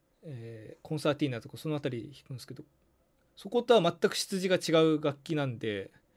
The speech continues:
なんかバイオリンとかと、バイオリンとかギターとかと一緒にこう、向こうの民族音楽を弾いたりするような楽器で。だから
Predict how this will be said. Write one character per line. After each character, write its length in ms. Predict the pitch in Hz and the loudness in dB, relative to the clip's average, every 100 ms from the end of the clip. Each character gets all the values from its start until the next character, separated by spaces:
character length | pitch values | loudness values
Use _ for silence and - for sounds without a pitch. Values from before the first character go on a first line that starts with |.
| _ 143 | _ -8
な 60 | |
ん 40 | 120 | 6
か 20 | |
バ 120 | 160 | 6
イ 100 | 214 | 8
オ 40 | 226 | 4
リ 120 | 226 | 2
ン 100 | 214 | 2
と 100 | 226 | 2
か 140 | 180 | 4
と、 240 | 123 110 - _ _ _ _ _ _ _ _ _ _ _ _ - | 4 0 -4 _ _ _ _ _ _ _ _ _ _ _ _ -6
バ 80 | 175 | -4
イ 40 | |
オ 20 | |
リ 40 | 214 | -4
ン 20 | |
と 120 | 147 | -6
か 40 | - | -2
ギ 120 | 151 | 4
タ 140 | 202 | 6
ー 20 | |
と 100 | 214 | 6
か 80 | 175 | 2
と 80 | 143 | 0
一 60 | 139 | 0
緒 260 | - 202 | -2 0
に 160 | 185 180 | 0 0
こ 380 | 170 151 143 _ | 4 4 4 _
う、 100 | _ _ _ - _ _ 277 381 _ _ - | _ _ _ -20 _ _ _ _ _ _ -12
向 100 | 165 | -2
こ 80 | 170 | 2
う 20 | |
の 60 | 156 | 2
民 140 | 156 | 2
族 140 | 156 170 | 0 0
音 120 | 160 | 0
楽 200 | 135 135 | -2 -4
を 100 | 107 | -8
弾 80 | 131 - | -8 -6
い 80 | 151 | -2
た 100 | 135 | -2
り 80 | 127 | -4
す 100 | - | -6
る 80 | 123 | -6
よ 60 | |
う 40 | 101 | -6
な 60 | 127 _ _ _ _ - | -12 _ _ _ _ -14
楽 180 | 127 | -12
器 120 | - 123 | -8 -8
で。 200 | 104 - _ _ _ _ _ _ _ _ _ _ _ _ _ _ _ _ _ _ _ _ _ _ | -8 -12 _ _ _ _ _ _ _ _ _ _ _ _ _ _ _ _ _ _ _ _ _ _
だ 100 | 180 | -6
か 40 | |
ら 80 | 160 | -6